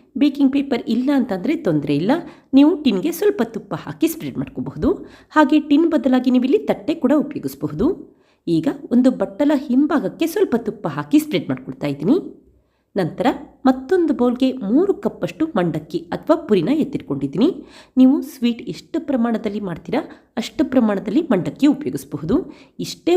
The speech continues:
ಉಪಯೋಗಿಸ್ಬೇಕು ಅಂತೇನಿಲ್ಲ. ಈಗ ಈ ಮಂಡಕ್ಕಿನ ಒಂದು ಪ್ಯಾನ್ಗೆ ಎತ್ತಿಟ್ಕೊಳ್ಳಿ. ಹಾಗೆ ಉರಿನ ಮೀಡಿಯಂ ಫ್ಲೇಮ್ ಅಥವಾ ಮೀಡಿಯಂ ಫ್ಲೇಮ್ಗಿನ ಸ್ವಲ್ಪ ಕಡಿಮೆ ಇಟ್ಕೊಂಡು ಒಂದು ಮೂರರಿಂದ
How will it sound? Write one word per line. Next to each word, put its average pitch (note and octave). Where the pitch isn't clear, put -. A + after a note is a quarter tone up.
ಉಪಯೋಗಿಸ್ಬೇಕು -
ಅಂತೇನಿಲ್ಲ. D3
ಈಗ E3+
ಈ -
ಮಂಡಕ್ಕಿನ B3
ಒಂದು G3
ಪ್ಯಾನ್ಗೆ D3
ಎತ್ತಿಟ್ಕೊಳ್ಳಿ. D#3
ಹಾಗೆ F3
ಉರಿನ A3+
ಮೀಡಿಯಂ A#3
ಫ್ಲೇಮ್ D#3+
ಅಥವಾ D#4+
ಮೀಡಿಯಂ A#3+
ಫ್ಲೇಮ್ಗಿನ F#3+
ಸ್ವಲ್ಪ D#3+
ಕಡಿಮೆ C#3+
ಇಟ್ಕೊಂಡು D#3+
ಒಂದು A#3
ಮೂರರಿಂದ C4